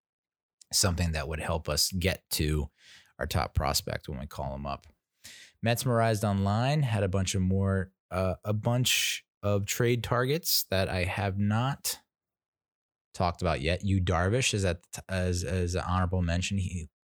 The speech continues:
Yu led the league in wins in twenty twenty with eight, led the, but he also led the <laughs> league in home runs allowed in twenty nineteen. He averages, uh, well,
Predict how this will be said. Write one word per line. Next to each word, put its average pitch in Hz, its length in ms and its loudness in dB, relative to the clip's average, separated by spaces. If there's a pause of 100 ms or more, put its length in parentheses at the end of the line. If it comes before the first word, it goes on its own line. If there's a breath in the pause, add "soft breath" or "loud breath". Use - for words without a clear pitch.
(120)
Yu 107 240 2
led 101 240 2
the - 120 -14
league 101 180 2
in 87 140 2
wins 95 280 2
in 92 300 0
twenty 95 220 0
twenty 95 220 0
with 87 180 0
eight, 95 280 0 (420 loud breath)
led 101 120 0
the, 92 240 0
but 92 140 0
he 90 100 2
also 95 300 2
led 92 200 0
the 101 80 0
<laughs> 90 140 2
league 107 120 4
in 101 80 2
home 104 220 2
runs 87 160 0
allowed 80 360 0
in 80 80 -4
twenty 82 220 -6
nineteen. 80 580 -4 (560 loud breath)
He 92 100 0
averages, 87 440 0
uh, 78 460 0 (920 loud breath)
well, 50 160 -8